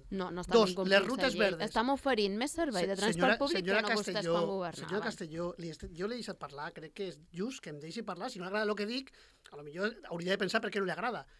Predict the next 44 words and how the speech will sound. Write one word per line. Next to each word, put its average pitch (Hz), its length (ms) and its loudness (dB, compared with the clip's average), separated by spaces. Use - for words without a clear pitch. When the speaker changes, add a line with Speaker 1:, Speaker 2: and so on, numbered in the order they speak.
Speaker 2:
No, 170 220 -2
pe-, 185 160 -2
però 175 260 -8
jo 180 120 -6
tinc 208 220 -2
dret 233 200 -2
a 170 100 -8
dir-ho. 143 240 -14
El 143 180 -14
Partit 180 220 -10
Socialista 214 320 -6
té 202 160 -4
dret 214 320 -4
a 180 80 -8
expressar 185 360 -8
la 226 100 -4
seva 175 200 -6
veu, 233 380 -6
que 165 160 -12
crec 165 180 -10
que 208 60 -6
és 196 80 -12
una 185 100 -8
qüestió 180 340 -8
que 240 100 -8
hem 220 100 -4
de 175 60 -8
poder 151 220 -12
fer. 233 240 -12
Les 180 220 0
vies 220 180 2
verdes. 160 520 -4
Quines 247 240 -2
actuacions 196 440 -8
han 180 100 -8
fet 185 160 -10
les 165 160 -6
vies 170 160 -8
verdes 196 200 -8
en 185 60 -8
aquesta 175 220 -10
legislatura? 160 540 -10
Hauríem 170 300 2
d'analitzar-les 190 880 0